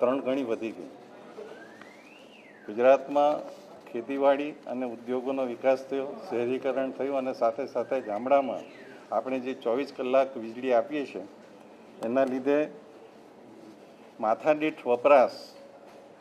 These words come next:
આપણા લોકોનો બે હજાર ત્રણમાં નવસો ત્રેપન યુનિટ per year હતો, per વ્યક્તિ per year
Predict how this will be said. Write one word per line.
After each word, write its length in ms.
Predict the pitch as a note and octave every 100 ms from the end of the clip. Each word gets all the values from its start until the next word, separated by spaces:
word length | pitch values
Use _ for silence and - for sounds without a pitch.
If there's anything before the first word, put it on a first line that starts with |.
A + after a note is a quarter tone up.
| G#2+
આપણા 300 | A#2+ C#3 C#3+
લોકોનો 680 | C3 B2 C#3 C#3+ C3+ A2 -
બે 220 | A2 C3+
હજાર 300 | C3+ C3 C#3
ત્રણમાં 840 | - A#2+ C#3+ D3 A#2+ G2+ - - - - -
નવસો 300 | A#2+ A#2+ C#3+
ત્રેપન 480 | C#3 B2+ - C#3+ C#3+
યુનિટ 520 | C3 C#3+ C3 - -
per 140 | C3 C3+
year 300 | C3+ C3 A#2+
હતો, 260 | G#2 G#2+ F2+ -
per 100 | C3
વ્યક્તિ 460 | A#2 A#2+ A#2+ D#3 C3+
per 160 | B2+ B2+
year 260 | A#2+ D3